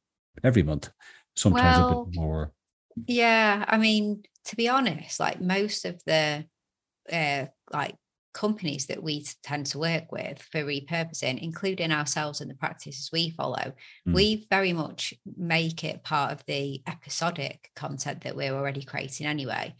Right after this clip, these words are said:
Speaker 1: Sure.
Speaker 2: So it's like, it's aligned with that, the weekly podcast or the
Speaker 1: Yeah.
Speaker 2: weekly video.
Speaker 1: Mm.
Speaker 2: Um, it doesn't have to be weekly.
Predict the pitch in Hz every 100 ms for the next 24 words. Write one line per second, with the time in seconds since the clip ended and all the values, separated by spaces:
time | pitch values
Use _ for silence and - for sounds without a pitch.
0 | - - - 82 160 151 147 - _ -
1 | 175 165 175 156 147 - 170 - 165 165
2 | 165 165 156 147 139 147 139 - _ -
3 | 151 151 156 - - 147 139 139 - -
4 | 156 135 139 127 123 - 151 139 147 147
5 | 139 151 147 135 131 165 151 117 113 107
6 | - - - 82 160 147 143 143 _ -
7 | 220 262 254 220 247 - 190 185 180 185
8 | 185 - - - -